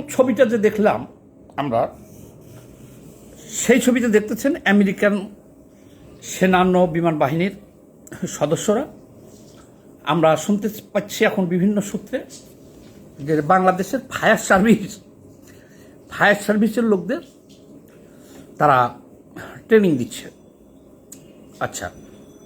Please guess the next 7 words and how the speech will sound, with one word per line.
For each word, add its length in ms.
তো 140
কথা 180
হলো 160
যে 100
সব 120
কিছু 240
এত 80